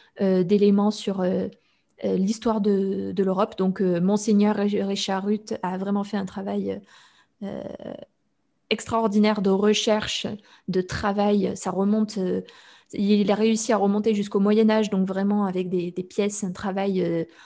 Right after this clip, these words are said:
un travail ex-, absolument exceptionnel. Donc, si vous lisez l'anglais, History of Knitting, euh, de Richard Ruth.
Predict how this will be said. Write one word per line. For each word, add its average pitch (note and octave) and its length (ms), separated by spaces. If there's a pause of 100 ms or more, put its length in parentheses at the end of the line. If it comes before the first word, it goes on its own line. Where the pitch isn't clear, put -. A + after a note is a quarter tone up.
(280)
un F#3 80
travail G3 340
ex-, - 260
absolument G#3+ 360
exceptionnel. G#3 560
Donc, F#3 140
si - 200
vous A3 100
lisez G#3+ 280
l'anglais, G#3 420 (420)
History A3 540
of - 220 (140)
Knitting, G#3 720 (100)
euh, F#3 1200
de F3+ 500
Richard G3+ 500
Ruth. A#3 320